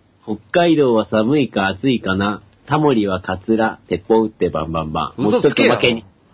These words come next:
Speaker 1: え、まだまだ続くから。
Speaker 2: あ、ごめん。
Speaker 1: <laughs> タモリはカツラ、鉄砲撃ってバンバンバン。もう一つおまけにバンバンバン。うさぎが取れた、イヤイヤ足が取れた、さてさてどっち？長っ。<laughs>
Speaker 2: ホラーじゃん。最後お前、お前のうさぎ出てきたじゃん。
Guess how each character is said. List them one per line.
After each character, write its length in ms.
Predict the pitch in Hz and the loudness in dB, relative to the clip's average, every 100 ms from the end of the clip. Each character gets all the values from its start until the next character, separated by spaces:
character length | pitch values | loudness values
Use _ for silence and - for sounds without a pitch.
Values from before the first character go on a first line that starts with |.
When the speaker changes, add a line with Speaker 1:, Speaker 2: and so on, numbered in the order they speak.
| - | -2
Speaker 1:
え、 180 | 113 117 | 0 2
ま 140 | 127 | 0
だ 100 | 127 | 0
ま 80 | 117 | -2
だ 120 | 98 | -2
続 180 | 113 117 | -4 -2
く 40 | |
か 100 | 120 | -2
ら。 120 | 110 | -2
Speaker 2:
あ、 40 | 110 | 0
ご 60 | 190 | 0
め 60 | |
ん。 120 | 147 - - | -2 -10 -18
Speaker 1:
<laughs> 240 | 98 - - | -20 -12 -2
タ 120 | 175 | 2
モ 120 | 165 | 2
リ 140 | 135 120 | 2 -2
は 140 | 131 | -4
カ 160 | - - | -8 -10
ツ 180 | 143 | -2
ラ、 300 | 165 156 90 - | 0 0 -2 -2
鉄 180 | 117 156 | -2 2
砲 120 | 156 | 0
撃 60 | |
っ 20 | 147 | 2
て 140 | 117 | 0
バ 160 | 120 123 | 0 0
ン 40 | |
バ 120 | 135 | 0
ン 80 | 127 | 2
バ 100 | 123 | 0
ン。 60 | - - | -2 -6
も 120 | - 123 | -2 0
う 20 | |
一 180 | - 165 | 2 2
つ 100 | 147 | 2
お 60 | |
ま 100 | 139 | 2
け 120 | 143 | 0
に 80 | 123 | 0
バ 140 | 117 127 | 2 2
ン 100 | 127 | 2
バ 120 | 127 | 2
ン 60 | 131 | 2
バ 140 | 117 | 0
ン。 120 | - - | -4 -4
う 60 | 127 | 0
さ 140 | 170 | 2
ぎ 160 | 156 156 | 4 2
が 120 | 151 | 2
取 220 | 160 120 | 2 2
れ 40 | 104 | 2
た、 240 | 123 - | 0 0
イ 120 | 127 | 2
ヤ 140 | 160 165 | 4 4
イ 120 | 156 | 4
ヤ 140 | 160 | 2
足 200 | 151 160 | 0 0
が 220 | 147 147 139 _ _ _ _ _ | 0 0 -2 _ _ _ _ _
取 200 | 165 143 | 2 4
れ 60 | 107 | 2
た、 280 | 113 98 - _ | 0 0 -4 _
さ 160 | 165 156 | -2 0
て 120 | 117 | 0
さ 140 | 120 | 0
て 100 | 98 | -2
ど 140 | 92 101 | -2 -4
っ 60 | - | -6
ち？ 220 | - 85 - _ _ | -8 -8 -10 _ _
長 360 | 107 131 165 226 | 0 2 4 2
っ。 40 | - 143 - - - - | 0 -6 -2 -4 -4 0
<laughs> 480 | 453 - - - - | 0 0 -8 -12 -12
Speaker 2:
ホ 260 | - 175 | -2 0
ラ 220 | 220 147 | 0 0
ー 40 | 117 | -2
じ 120 | 98 | -6
ゃ 60 | 95 | -8
ん。 120 | 90 | -10
最 260 | - 196 196 | -2 2 2
後 140 | 117 | 0
お 100 | 110 | -2
前、 400 | 113 151 151 143 | 0 0 0 -2
お 220 | 107 110 | -4 -2
前 240 | 151 202 196 | -2 0 0
の 100 | 190 | -2
う 260 | 170 160 | -2 -4
さ 160 | 143 196 | -2 -2
ぎ 140 | 165 | -2
出 120 | 180 165 | -4 -4
て 100 | 127 | -6
き 80 | |
た 120 | - 85 | -10 -12
じ 80 | |
ゃ 40 | |
ん。 60 | 82 | -14